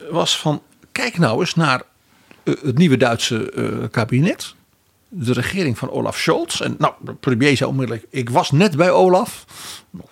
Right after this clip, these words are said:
alles met hem besproken. Hè. Samen mooie dingen doen. Nou, Dassen, mooi zo. Ik heb iets." In dat Duitse kabinet is met vicekanselier, eh, Robert Habeck een soort Rob Jetten minister gemaakt.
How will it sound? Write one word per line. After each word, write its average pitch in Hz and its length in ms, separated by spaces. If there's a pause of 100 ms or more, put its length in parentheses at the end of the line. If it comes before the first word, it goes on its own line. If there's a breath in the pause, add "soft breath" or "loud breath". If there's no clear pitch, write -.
alles 139 280
met 139 140
hem 120 100
besproken. 165 680
Hè. 139 180 (840)
Samen 175 400
mooie 135 220
dingen 190 220
doen. 202 180
Nou, 185 320 (200)
Dassen, - 360 (180)
mooi 170 220
zo. 156 280
Ik 131 140
heb 185 160
iets." 240 300 (1800 loud breath)
In 233 300 (180)
dat 123 200
Duitse 240 280
kabinet 113 460
is 147 120
met 120 300
vicekanselier, 123 1040 (260)
eh, 127 80 (160)
Robert 131 300
Habeck 123 560 (520 soft breath)
een 185 360
soort - 420
Rob 185 240
Jetten 214 380
minister 143 400 (420)
gemaakt. 113 500